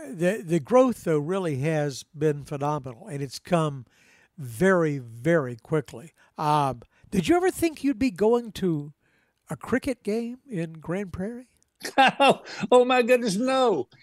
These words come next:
Speaker 2: Uh, but I will tell you that, that weekend, that first opening weekend, oh, my goodness, seven thousand people out there. It was a party. Our friends from North Texas came and supported us.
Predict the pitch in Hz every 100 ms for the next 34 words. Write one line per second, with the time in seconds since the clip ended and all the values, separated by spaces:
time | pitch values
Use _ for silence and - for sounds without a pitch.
0 | _ _ - 185 185 180 175 170 _ -
1 | 190 214 220 214 208 190 226 254 240 190
2 | 175 190 175 185 208 165 175 214 220 220
3 | 208 160 - 202 165 208 190 190 185 185
4 | 208 196 220 226 220 - _ _ _ _
5 | _ _ _ - 220 170 139 123 131 165
6 | 127 113 120 107 107 220 170 113 - 202
7 | 202 196 165 190 196 202 170 185 196 208
8 | 202 202 202 196 214 214 165 _ _ -
9 | - 277 214 - - 269 269 247 120 95
10 | - - - - 208 233 - - 247 247
11 | 226 - 214 208 208 - _ _ _ _
12 | 165 220 226 - 226 208 220 170 _ _
13 | _ - 233 214 160 160 151 - 170 160
14 | - 165 - 220 220 185 120 110 -